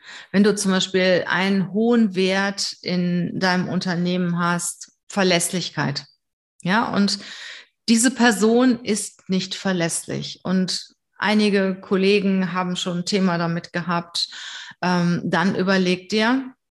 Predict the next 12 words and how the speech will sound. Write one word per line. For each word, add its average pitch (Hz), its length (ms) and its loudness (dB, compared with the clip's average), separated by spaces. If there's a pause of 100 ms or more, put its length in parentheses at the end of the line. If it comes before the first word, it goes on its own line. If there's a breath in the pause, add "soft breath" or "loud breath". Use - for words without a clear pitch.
(360)
gibt 185 220 -4
es - 440 -4
Werte, 180 840 0
die 170 240 -6
wirklich 190 340 -2
nicht 220 380 4
in 190 120 -2
Einklang 202 540 0
sind 190 400 -2
mit 185 180 -4
deinen 185 320 2
Unternehmenswerten? 180 1300 0